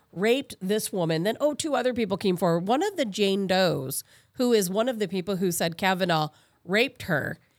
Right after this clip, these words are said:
has now recanted and said, "Oh, it was a lie."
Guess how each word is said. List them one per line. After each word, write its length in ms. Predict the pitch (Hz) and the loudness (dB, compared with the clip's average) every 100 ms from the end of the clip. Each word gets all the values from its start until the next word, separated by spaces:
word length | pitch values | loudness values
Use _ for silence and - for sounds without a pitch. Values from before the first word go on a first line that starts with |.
| _ | _
has 260 | - 226 202 | 2 4 4
now 180 | 214 220 | 2 2
recanted 1000 | 190 185 - 320 359 370 165 127 123 - | 0 -4 -6 -4 -2 -2 -2 -2 -2 0
and 160 | 269 262 | -2 0
said, 160 | 320 311 | -2 2
"Oh, 300 | 349 381 - - - | 0 0 -6 -20 -6
it 140 | 294 | -2
was 160 | 262 214 | 0 0
a 80 | 220 | 0
lie." 640 | 165 143 139 143 143 143 | 0 0 2 2 2 -2